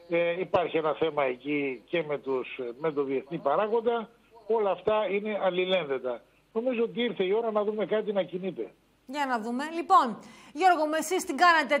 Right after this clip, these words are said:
Speaker 2: την, ε, πρώτη κίνηση. Το πρώτο μεγάλο σημαντικό βήμα έρχεται για το λιμάνι της Καβάλας. Να δούμε τι θα γίνει για το λιμάνι της Αλεξανδρούπολης.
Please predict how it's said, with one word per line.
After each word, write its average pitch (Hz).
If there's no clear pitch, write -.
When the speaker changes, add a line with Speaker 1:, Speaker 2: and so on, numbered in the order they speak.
Speaker 2:
την, 269
ε, 247
πρώτη 262
κίνηση. 339
Το 311
πρώτο 320
μεγάλο 285
σημαντικό 269
βήμα 269
έρχεται 254
για 247
το 247
λιμάνι 247
της 240
Καβάλας. 339
Να 311
δούμε 311
τι 311
θα 294
γίνει 285
για 269
το 262
λιμάνι 262
της 254
Αλεξανδρούπολης. 294